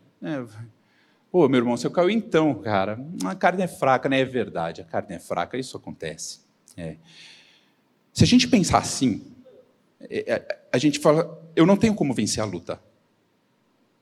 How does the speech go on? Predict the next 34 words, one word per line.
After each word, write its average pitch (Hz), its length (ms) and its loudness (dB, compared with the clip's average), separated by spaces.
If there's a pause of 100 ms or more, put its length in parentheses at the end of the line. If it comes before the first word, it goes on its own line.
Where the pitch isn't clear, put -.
(160)
Eu 202 60 2
não 190 80 4
vou 190 100 6
vencer 151 260 2
o 98 40 -6
pecado. - 460 -8 (1000)
Então 208 180 -2
eu 214 40 0
simplesmente 208 480 -2
me 220 60 -2
entrego 196 340 2
a 101 40 4
ele." 87 280 -2 (1200)
Essa 262 300 4
é - 20 4
a - 20 2
implicação 135 500 0
dessa 117 200 0
linha 110 140 0
de - 80 -6
raciocínio. 107 540 -4 (1600)
É, - 360 0
é - 40 -2
aquela 151 180 4
expressão, 156 420 0
"Se - 120 -6
você 202 220 2
não 202 100 0
pode 170 260 0
vencer, 170 720 0 (800)
se - 180 -2
junte 135 360 2
a 95 80 0
ele." 87 280 -6